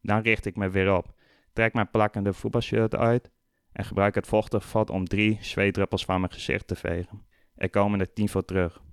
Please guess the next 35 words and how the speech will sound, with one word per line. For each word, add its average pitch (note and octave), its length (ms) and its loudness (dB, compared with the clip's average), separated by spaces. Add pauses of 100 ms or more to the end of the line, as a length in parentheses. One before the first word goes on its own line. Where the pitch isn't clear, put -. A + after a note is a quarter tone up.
(460)
Ik - 160 -6
moet G2 180 0
lachen. F#2+ 400 0 (280)
Alles A2+ 340 2
doet G#2 200 0
pijn, F#2+ 320 2 (160)
maar F#2 160 -2
ik F2+ 100 -4
voel A2 140 0
me G2 120 2
fantastisch. - 720 -4 (560)
Beter A2+ 360 2
nog G#2 160 2
dan G2 320 0 (100)
na F#2+ 180 0
mijn F#2+ 140 0
eerste F#2+ 300 0
biertjes. F#2 640 0 (240)
Beter A2 360 2
nog G#2 180 0
dan G2 180 2
na, F#2+ 360 2 (680)
na F#2+ 160 0
wat G2 180 2
dan F#2 140 0
ook. F2 300 2 (440)
Ik - 140 -6
kijk G2+ 280 2
dankbaar A2+ 360 4
naar G#2 180 4
het F#2 140 0
dorre G#2 240 2
decor F#2+ 400 2
rondom F#2+ 340 2
me. F2 160 -2